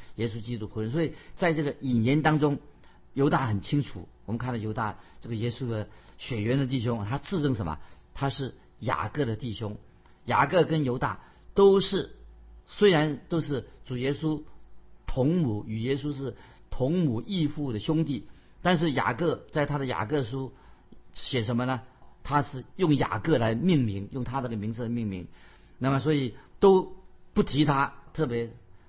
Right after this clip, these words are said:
提，特别提到，哦，是说，哦，耶稣是他们的亲兄弟，他没有提这个血缘的关系。那么雅各书的作者就是雅各，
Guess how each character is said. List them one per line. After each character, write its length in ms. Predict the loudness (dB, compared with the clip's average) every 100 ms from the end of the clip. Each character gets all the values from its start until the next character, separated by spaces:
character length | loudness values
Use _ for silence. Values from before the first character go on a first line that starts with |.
| -20
提， 380 | -16 -8 -8 -8 -12 -20 -20 -20 -2
特 120 | 2
别 80 | 2
提 160 | 0 -2
到， 140 | 0
哦， 260 | -2 -6 -8
是 140 | -8 -4
说， 220 | -2 -2
哦， 40 |
耶 160 | -2 -4
稣 200 | -4 -4
是 100 | -4
他 160 | -2
们 140 | 0 0
的 160 | -2 -4 -14 -14 -18 -2
亲 220 | 6 8
兄 180 | 8 6
弟， 160 | 4
他 100 | 2
没 100 | 4
有 100 | 4
提 320 | 2 -4 -6 0
这 100 | 0
个 120 | 0
血 260 | -4 -2
缘 220 | 0 2 2
的 100 | 2
关 180 | 0
系。 220 | -2 -4 -10 -18 -20 -20 -10
那 100 | -2
么 100 | 0
雅 140 | 2 4
各 140 | 4
书 100 | 2
的 80 | 2
作 200 | 2 2
者 120 | 2
就 140 | -2
是 80 | -2
雅 160 | -2 -2
各， 240 | -2 -6